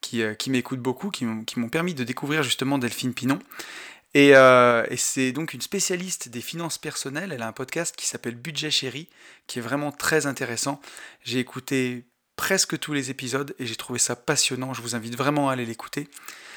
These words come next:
Les finances perso, moi, c'est un sujet qui m'a toujours passionné et j'attendais de,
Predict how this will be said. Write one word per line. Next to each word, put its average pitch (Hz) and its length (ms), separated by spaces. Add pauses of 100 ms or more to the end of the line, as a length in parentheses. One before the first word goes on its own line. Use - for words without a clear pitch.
(240)
Les 143 240
finances 170 340
perso, 175 420
moi, 156 180
c'est 147 160
un 123 60
sujet 139 360
qui - 160
m'a 131 320 (140)
toujours 156 400
passionné 135 560 (420)
et 123 100
j'attendais 156 520
de, 117 420